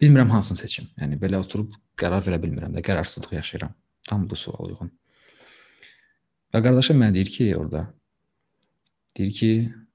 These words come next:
"Fərqi yoxdur, nəyi seçirsən. Sən indi burada azadsan."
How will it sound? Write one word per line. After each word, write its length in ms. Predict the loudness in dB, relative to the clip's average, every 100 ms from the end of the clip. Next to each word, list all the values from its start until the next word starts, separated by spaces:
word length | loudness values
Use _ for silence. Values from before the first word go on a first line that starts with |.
| _ _ _
"Fərqi 320 | 2 4 4 4
yoxdur, 300 | 0 -10 -10 _
nəyi 160 | -6 -4 -4
seçirsən. 420 | -8 -6 -8 -10 -16 _ _ _ _ _ _ _
Sən 200 | -2 0
indi 220 | 0 -2
burada 200 | -4 -4
azadsan." 360 | -4 -6 -8